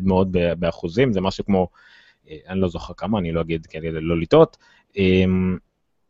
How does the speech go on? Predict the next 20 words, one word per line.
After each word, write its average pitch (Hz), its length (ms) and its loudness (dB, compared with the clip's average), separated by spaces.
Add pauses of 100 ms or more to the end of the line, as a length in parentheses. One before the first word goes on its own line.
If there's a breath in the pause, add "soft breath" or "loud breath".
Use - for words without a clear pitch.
(260)
הנקששים 110 600 2
של, 90 380 -2
אה, 85 480 -4
גוגל 98 340 2
גם 113 200 2
כן 90 180 -2
בטלים 95 300 0
בשישים, 117 400 2
ומי 117 180 6
שבעיקר 135 540 4
גדל, 98 440 4 (100)
אה, 80 140 -8 (100)
לפחות 113 300 -4
בעולם, 165 280 4 (280 soft breath)
זה 98 120 -2
כל 131 180 4
החברות 117 300 2
הקטנות 107 340 0
כמו, 95 340 0
אה, 90 260 -4